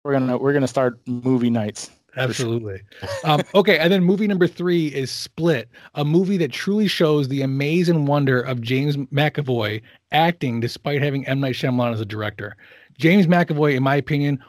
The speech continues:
Speaker 2: one of the greatest actors of our generation. I think that man
Speaker 1: Mm-hmm.
Speaker 2: is phenomenal. M. Night Shyamalan, uh, he
Speaker 1: Yeah,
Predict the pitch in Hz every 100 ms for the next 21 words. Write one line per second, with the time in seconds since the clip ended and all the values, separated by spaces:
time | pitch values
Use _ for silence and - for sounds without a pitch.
0 | - 147 156 123 117 135 143 - 143 135
1 | 139 127 135 135 135 123 120 117 110 131
2 | 120 - 143 131 127 120 - 131 117 127
3 | 131 143 139 - _ _ 165 180 185 160
4 | - 165 170 170 175 175 170 _ _ _
5 | _ _ _ - 143 - _ _ _ _
6 | - - 160 143 135 143